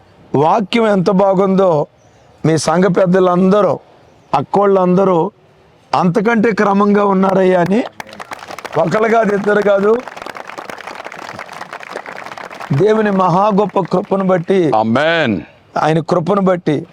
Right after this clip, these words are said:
Speaker 1: ఇది మన మంచితనాన్ని బట్టి కాదు, ఇంకెక్కువ చెప్తే, ఆ, మనలను గూర్చి మనం గ-, ఘనపరుచుకున్నట్లు ఉంటుందేమో.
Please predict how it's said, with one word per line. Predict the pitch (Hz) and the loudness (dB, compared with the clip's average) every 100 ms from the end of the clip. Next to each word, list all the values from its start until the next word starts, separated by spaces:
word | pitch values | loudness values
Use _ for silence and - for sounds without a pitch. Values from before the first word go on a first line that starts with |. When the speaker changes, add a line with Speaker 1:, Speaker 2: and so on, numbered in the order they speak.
| - 143 | -6 -2
Speaker 1:
ఇది | 139 151 143 143 | 0 2 2 0
మన | 151 147 | 0 0
మంచితనాన్ని | 151 156 156 - 175 175 170 156 | 2 0 -2 0 0 2 2 2
బట్టి | 156 - | 0 0
కాదు, | - 156 151 | 0 0 0
ఇంకెక్కువ | 143 147 139 160 151 | 0 -2 0 -2 0
చెప్తే, | 160 165 170 156 - _ _ - _ _ _ - - | -2 0 0 0 0 _ _ -20 _ _ _ -10 -2
ఆ, | 135 135 | 0 2
మనలను | 135 147 151 160 | 2 2 2 2
గూర్చి | 160 160 165 | 2 2 0
మనం | 156 147 135 | 0 0 2
గ-, | 151 156 | 0 0
ఘనపరుచుకున్నట్లు | 120 143 160 170 151 - 156 147 151 | 0 0 2 0 0 0 0 0 -2
ఉంటుందేమో. | 143 151 143 143 143 175 | -2 0 2 2 2 0